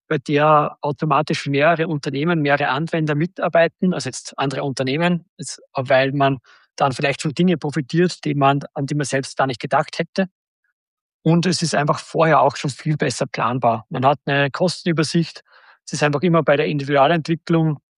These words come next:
oder bei der Individuallösung generell gibt's nach oben kein Limit. Ich kann alles machen und das ist halt oft mal ein Budgetthema. Da sehe ich bei der Bestandslösung natürlich schon mal viel klarer,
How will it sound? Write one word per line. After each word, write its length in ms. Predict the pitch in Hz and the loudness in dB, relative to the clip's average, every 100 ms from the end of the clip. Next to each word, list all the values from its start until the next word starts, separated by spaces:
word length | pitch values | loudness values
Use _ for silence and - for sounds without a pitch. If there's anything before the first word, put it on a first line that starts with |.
| - | -6
oder 100 | - | -4
bei 120 | 147 | -2
der 100 | - | -4
Individuallösung 720 | 147 135 131 139 147 147 147 | -4 0 2 2 0 -2 -4
generell 500 | 147 151 143 147 147 - - - _ _ | -2 0 2 0 -2 -8 -20 -20 _ _
gibt's 540 | 170 - - - - - _ _ _ _ - - - - | -2 -2 -6 -8 -10 -14 _ _ _ _ -20 -18 -18 -2
nach 280 | 156 139 - - | 0 0 -6 -4
oben 340 | 160 160 165 | 0 2 2
kein 260 | 147 147 147 | 2 0 0
Limit. 520 | 143 202 214 - - | 2 4 2 0 -8
Ich 140 | - - | -10 -6
kann 240 | - 147 | -4 -2
alles 320 | 143 151 185 | 0 0 0
machen 520 | 175 170 - 180 170 170 _ _ _ - | 2 0 2 0 0 -2 _ _ _ -6
und 380 | 147 147 131 - | 0 0 0 -2
das 200 | 139 131 | -2 -2
ist 100 | - | -6
halt 140 | - | -6
oft 240 | 147 - | -8 -4
mal 120 | 139 147 | -2 -2
ein 140 | 147 | -4
Budgetthema. 720 | 120 - 175 - 175 175 170 _ _ _ _ _ - | -6 -4 -4 -2 2 2 0 _ _ _ _ _ -2
Da 180 | 139 | 0
sehe 340 | 139 - 143 151 | 0 -2 -2 -2
ich 480 | 196 151 139 - - _ _ - | 0 0 -2 -8 -18 _ _ -4
bei 220 | 123 127 | -2 2
der 400 | 135 131 131 139 | 4 4 2 -4
Bestandslösung 600 | 147 - 139 151 156 139 | -4 0 0 0 -2 0
natürlich 320 | 143 127 147 | -2 -2 -4
schon 120 | - 135 | -2 -2
mal 120 | 131 | -4
viel 240 | - 156 - | -4 -6 -6
klarer, 640 | - 151 131 135 143 139 | -2 2 2 4 2 2